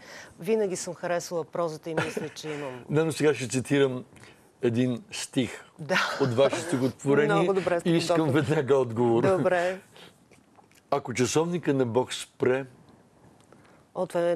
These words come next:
Speaker 1: едно от много хубавите стихотворения, да.
Speaker 2: Да.
Speaker 1: Вечеря се
Speaker 2: Попаднах
Speaker 1: казва,
Speaker 2: на него
Speaker 1: Вечеря, да,
Speaker 2: и се
Speaker 1: да.
Speaker 2: спрях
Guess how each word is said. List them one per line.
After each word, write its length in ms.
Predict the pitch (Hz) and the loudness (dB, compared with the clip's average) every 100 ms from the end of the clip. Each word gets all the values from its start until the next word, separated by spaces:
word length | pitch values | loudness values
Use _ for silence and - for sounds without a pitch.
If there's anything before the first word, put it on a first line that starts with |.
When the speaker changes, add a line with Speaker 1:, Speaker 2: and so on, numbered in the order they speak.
| 175 | -2
Speaker 1:
едно 220 | 170 170 | -2 -2
от 100 | 165 | -2
много 160 | 170 170 | -4 -4
хубавите 420 | 165 156 - 147 | -6 -10 -10 -14
стихотворения, 760 | 147 151 - - 160 151 147 139 | -14 -16 -18 -16 -12 -10 -12 -12
да. 280 | 139 156 147 | -10 -10 -6
Speaker 2:
Да. 280 | 143 160 147 | -4 -4 -6
Speaker 1:
Вечеря 540 | 156 170 - 185 170 156 | -8 -8 -6 -6 -4 -8
се 160 | - | -8
Speaker 2:
Попаднах 400 | 170 156 175 156 | -4 0 0 0
Speaker 1:
казва, 140 | 143 135 | -4 0
Speaker 2:
на 60 | |
него 180 | 131 123 160 | 2 0 -2
Speaker 1:
Вечеря, 220 | 160 143 - 143 139 | -4 -10 -14 -8 -2
да, 60 | |
Speaker 2:
и 20 | 165 | 0
се 40 | |
Speaker 1:
да. 60 | 160 | 0
Speaker 2:
спрях 260 | - 190 | -2 -4